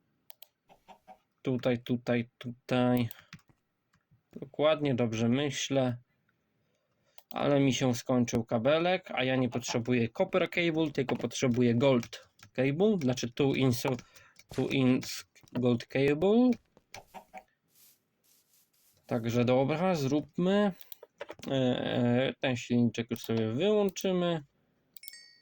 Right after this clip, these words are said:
Mamy tutaj troszeczkę złota. Dlategoż zróbmy sobie tutaj.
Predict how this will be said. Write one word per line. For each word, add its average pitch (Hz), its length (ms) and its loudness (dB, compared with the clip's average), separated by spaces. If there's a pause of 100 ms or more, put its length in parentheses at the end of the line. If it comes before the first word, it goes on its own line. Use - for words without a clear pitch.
(880)
Mamy 120 340 2
tutaj 117 260 -4
troszeczkę - 560 -4
złota. 160 640 0 (2000)
Dlategoż 120 640 -2 (100)
zróbmy 139 420 0
sobie 123 300 -2
tutaj. 175 640 -2